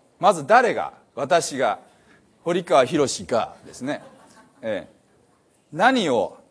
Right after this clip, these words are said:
iPhoneを買った。え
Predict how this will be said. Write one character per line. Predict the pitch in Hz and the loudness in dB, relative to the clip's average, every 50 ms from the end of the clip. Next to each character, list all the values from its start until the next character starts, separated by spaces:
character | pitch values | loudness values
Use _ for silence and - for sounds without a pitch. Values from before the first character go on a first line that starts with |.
| _ _ | _ _
iPhone | - 202 262 294 262 - 220 185 156 127 | 2 4 4 4 4 2 -2 -4 -4 -4
を | 113 | -6
買 | 107 - - - | -8 -10 -16 -18
っ | |
た。 | _ - - - - - - - - - - - - - - - - - - - - - - - - - - - - - - - - - | _ -16 -16 -16 -16 -20 -20 -20 -20 -20 -20 -20 -20 -18 -18 -18 -18 -18 -20 -20 -18 -20 -20 -20 -20 -20 -20 -20 -20 -20 -20 -20 -20 -12
え | - 110 113 110 107 104 104 101 98 92 - | -6 -2 -2 -2 0 -2 -2 -4 -4 -6 -8